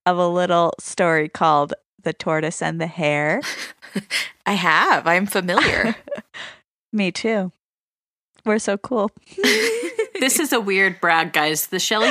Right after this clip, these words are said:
Speaker 3: gang contains multitudes, and that sometimes means people who are illiterate. <laughs>
Speaker 1: Well, for our illiterate listeners, <laughs> in this tale, the turtle is,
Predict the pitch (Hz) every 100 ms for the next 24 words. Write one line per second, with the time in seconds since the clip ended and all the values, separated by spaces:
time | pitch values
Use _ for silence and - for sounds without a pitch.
0 | 269 254 247 247 208 - 208 220 185 196
1 | 175 170 175 - 151 151 - 160 165 170
2 | - - 185 175 190 175 170 170 165 156
3 | - 196 180 170 156 180 156 147 - 147
4 | 143 139 160 247 349 - - - - -
5 | - - 269 - - 269 - - - -
6 | - - - - - 640 - 587 762 -
7 | 523 719 - 659 - - 508 _ - -
8 | - - - - 285 254 254 277 269 277
9 | 285 302 262 208 - 165 - 185 160 -
10 | - - - - 294 - 523 466 - -
11 | 320 - - - 370 359 - - - -
12 | - - - 403 359 339 - - 359 302
13 | 247 233 - - 285 349 320 294 277 -
14 | 277 269 -